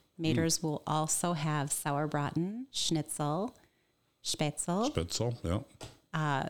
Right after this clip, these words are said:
Speaker 2: the best sauerkraut. Uh, we will have pretzels that are baked here on site.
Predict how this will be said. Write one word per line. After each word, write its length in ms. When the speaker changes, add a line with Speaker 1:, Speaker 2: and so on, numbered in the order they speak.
Speaker 2:
the 160
best 300
sauerkraut. 680
Uh, 260
we 280
will 240
have 640
pretzels 760
that 120
are 100
baked 420
here 260
on 260
site. 540